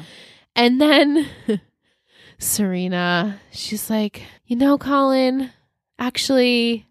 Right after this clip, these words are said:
I was running away from something and I ran right into you." And at this moment, Colin's, like, ready to, like, throw in the towel. Like, "Yes, I'm ready to be with you, Serena." And she's like,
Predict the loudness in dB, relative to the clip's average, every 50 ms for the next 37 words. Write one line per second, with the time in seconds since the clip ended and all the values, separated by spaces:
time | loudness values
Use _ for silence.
0 | _ _ _ -2 0 2 2 2 0 0 0 0 2 0 0 0 0 2 2 0
1 | 0 -2 -6 -8 -4 -4 -4 -2 -2 -2 0 0 0 0 0 -2 -2 -2 -2 0
2 | 0 0 0 0 0 0 0 -2 -2 -4 -4 -6 -4 -2 0 2 2 2 2 0
3 | -2 -6 _ _ _ _ _ _ _ _ _ _ _ _ _ _ _ 2 4 4
4 | 4 4 2 0 2 0 0 0 -2 -2 0 0 2 2 2 2 0 0 0 0
5 | 0 -2 -2 0 0 -2 0 0 0 0 0 -2 -4 -4 -4 -4 -4 -6 -6 -6
6 | -6 -6 -6 -6 -6 -2 2 2 2 2 2 -2 -4 -10 -8 -6 -2 -2 -2 0
7 | -2 -2 0 0 0 0 0 -2 -2 -6 -6 -6 -8 -8 -6 -6 -4 -4 -6 -6
8 | -6 -6 -8